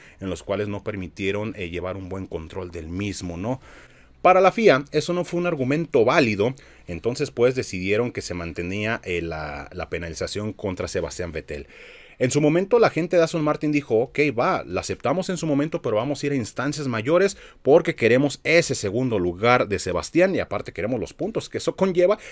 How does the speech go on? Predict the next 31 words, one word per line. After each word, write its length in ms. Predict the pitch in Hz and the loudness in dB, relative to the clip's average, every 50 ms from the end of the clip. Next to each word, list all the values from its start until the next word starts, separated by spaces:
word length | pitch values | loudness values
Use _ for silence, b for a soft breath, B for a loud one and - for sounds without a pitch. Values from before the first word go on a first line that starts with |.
| B B B | B B B
que 120 | - 117 | -2 -2
nos 120 | 104 - | -2 -2
cae 140 | - - 117 | -2 -2 0
muy 140 | 113 113 107 | 0 0 0
bien 180 | 107 110 113 110 | 0 0 -2 0
para 220 | - 110 107 104 | 0 0 2 2
el 100 | 98 87 | 0 0
campeonato 480 | - 90 85 85 90 90 101 - - 101 | -2 -6 -4 -4 -4 -4 -4 -4 -2 -2
de 100 | 87 - | -2 -4
constructores". 640 | - 80 76 - 76 - _ 82 80 78 76 - B B B B B B B | -6 -10 -10 -12 -14 -12 _ -10 -10 -10 -10 -12 B B B B B B B
Pues 200 | _ 123 113 107 | _ -2 -2 2
ya 160 | 131 170 196 | 4 4 4
el 200 | - 139 135 127 | 4 2 0 2
día 140 | 131 175 180 | 4 2 2
de 200 | 165 147 143 143 | 4 6 6 6
hoy, 260 | 143 156 170 185 196 - | 6 6 4 2 2 0
eh, 220 | 127 117 110 110 | 2 2 4 4
Aston 240 | 127 135 - - 127 | 2 0 -2 -4 -2
Martin 400 | 117 123 131 139 - 151 143 139 | 0 0 0 0 0 0 0 0
dijo 260 | 127 123 - 143 139 | -2 -2 -4 -4 -4
que 100 | - - | -2 -4
no, 220 | 117 160 190 190 - - | -2 -2 -4 -4 -6 -6
que 140 | - 113 107 | -6 -4 0
ya 200 | 117 123 127 123 | 2 2 2 2
retiran 400 | 113 104 - 123 123 127 127 117 | 0 -2 -2 -2 -2 -2 0 -2
la 60 | 110 | -2
apelación. 680 | - - 104 98 92 - - 139 151 165 180 185 175 B B B B B B | -2 -2 -2 -2 -2 -2 0 2 4 4 4 2 0 B B B B B B
Esto 380 | - 143 165 156 - - 202 202 | 0 0 0 0 2 0 -2 -2
porque 880 | - - 185 180 165 135 - - 139 135 131 127 123 120 120 120 120 - | 2 0 0 0 0 -2 -2 0 2 4 4 4 4 2 2 0 -2 -2
ellos 420 | 135 160 165 156 180 175 151 131 | -4 -4 -2 0 0 0 -2 0
ven 340 | 139 185 175 135 110 107 104 | 0 2 2 2 0 -2 -6